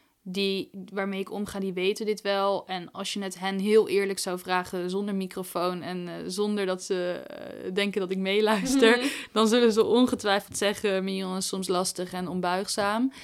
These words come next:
Speaker 1: Eh, maar ja, dat, zij hebben vast ook allerlei moeilijke eigenschappen waar ik dan weer af en toe iets mee moet doen. Dat is
Speaker 2: Absoluut.
Speaker 1: ook geven en nemen, dat hoort erbij.
Speaker 2: Ja. Ja, en in echte vriendschappen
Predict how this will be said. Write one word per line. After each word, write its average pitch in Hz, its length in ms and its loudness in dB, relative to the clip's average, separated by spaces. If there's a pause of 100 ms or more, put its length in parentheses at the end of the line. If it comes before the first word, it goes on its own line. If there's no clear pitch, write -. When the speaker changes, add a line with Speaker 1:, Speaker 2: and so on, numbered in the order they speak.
(260)
Speaker 1:
Eh, 82 520 -10
maar 185 840 2
ja, 175 340 -2
dat, 175 240 -4 (300)
zij 185 200 -2
hebben 185 260 -2
vast 185 240 -6
ook 180 160 -4
allerlei 180 500 -2
moeilijke 185 400 -2
eigenschappen 180 720 -6
waar 170 120 -4
ik 170 140 -4
dan 170 160 -6
weer 165 140 -6
af - 140 -8
en 180 80 -10
toe 170 260 -8
iets - 160 -12
mee 170 140 -10
moet 196 160 -10
doen. 214 140 -4
Dat 175 200 -6
is 196 120 0
Speaker 2:
Absoluut. 196 200 -2
Speaker 1:
ook 185 100 -16
geven 180 360 -4
en 170 120 -6
nemen, 165 280 -10
dat - 140 -12
hoort 160 220 -14
erbij. - 300 -16
Speaker 2:
Ja. 262 360 -6 (440)
Ja, 226 220 -4
en 208 160 -10
in 196 100 -10
echte 196 320 -14
vriendschappen 190 600 -10